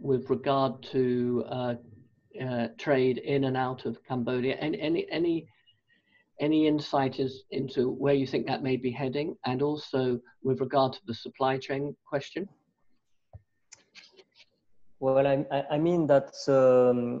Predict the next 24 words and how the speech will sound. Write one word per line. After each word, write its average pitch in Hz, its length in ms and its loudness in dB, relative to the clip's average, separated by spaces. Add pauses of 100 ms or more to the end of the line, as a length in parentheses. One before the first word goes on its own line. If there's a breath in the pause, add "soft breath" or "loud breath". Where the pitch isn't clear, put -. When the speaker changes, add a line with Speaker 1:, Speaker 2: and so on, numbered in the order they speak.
(140)
Speaker 2:
uh, 123 180 -2
mainly, 151 540 2
uh, 139 80 6 (100)
Cambodia, 135 500 0
when 131 200 -2
you 131 80 -4
speak 139 320 -6
about, 120 360 0 (200)
uh, 113 440 -2
industrial 131 680 -4
zones, 131 680 -2 (380)
S 139 240 -4
E 139 80 -2
Z, 135 320 0 (320)
um, 113 880 -2 (320)
there's 117 240 -2
a, 120 260 -4
there's 117 280 -2
a, 120 200 -2
there's 117 200 -4
improving, 139 720 -2 (560)
uh, 113 260 0
many 143 320 2
new, 143 500 2